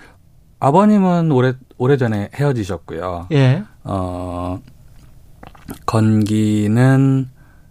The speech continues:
Speaker 1: 위치가, 어, 그러니까 엄마 표현대로면 멀쩡한 자식이기 때문에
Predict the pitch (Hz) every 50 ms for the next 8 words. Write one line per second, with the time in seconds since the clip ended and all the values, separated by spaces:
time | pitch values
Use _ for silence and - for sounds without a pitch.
0 | - - _ 135 135 127 - - - 139 120 101 98 101 101 92 85 80 - -
1 | - - - - - - - - - - - - - 95 90 90 90 87 85 92
2 | 95 - - - - - - - - - - - - - - - - 78 80 -
3 | - - - - - - - - - _ - _ _ - 120 127 143 156 156 147
4 | - 160 147 131 123 110 110 101 98 98 98 95 90 101 117 123 123 - 196 208
5 | 190 165 139 110 98 92 90 - 98 92 92 92 90 92 87 - - 95 92 92
6 | 90 87 87 90 90 92 90 90